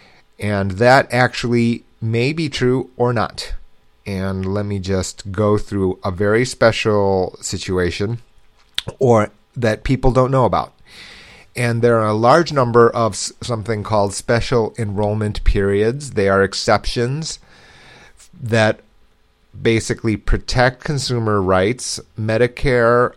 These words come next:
unlike what many people may be, may believe, what you may believe, actually has substantial consumer rights so that beneficiaries can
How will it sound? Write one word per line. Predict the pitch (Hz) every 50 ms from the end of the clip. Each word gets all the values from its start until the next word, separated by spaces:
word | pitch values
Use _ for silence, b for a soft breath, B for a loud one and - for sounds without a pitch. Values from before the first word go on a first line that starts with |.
| _ _ _ _ _ -
unlike | 113 104 107 101 98 101 104 98
what | 104 104 98 -
many | 107 104 107 107 104
people | 101 - - 104 101 - 98 95
may | 98 98 101 104 113 123
be, | 131 123 110 101
may | 87 85 87 101 101 110 113 127 139
believe, | 135 110 107 98 95 95 98 104 98 92
what | 92 90 90
you | 101 104 110
may | 113 113 104 90 82
believe, | 73 87 82 82 85 87 98 117 - - - b b b b b b b b b b b b -
actually | 101 104 107 98 - - 107 107 107 104 95
has | 104 101 98 95
substantial | - - 104 90 - - - - 123 117 117 123 131 131 - - 151 143 127 98 87 80 - - _ - - _ _ _ _ _ _ _ _ _ _ - - - _
consumer | - 107 95 - - 104 98 95 95 92
rights | 90 90 87 87 92 92 - - - - B B B B B B B B B B B B - _ -
so | - - 117 110 107
that | 101 95 98 101 98 98 98 98 - - - - _ _ _ -
beneficiaries | 101 95 110 107 104 98 - - 120 117 - - 117 110 107 104 101 101 101 101 95 92 - - - b b b b - -
can | - - 110 101 98 95 92 98 98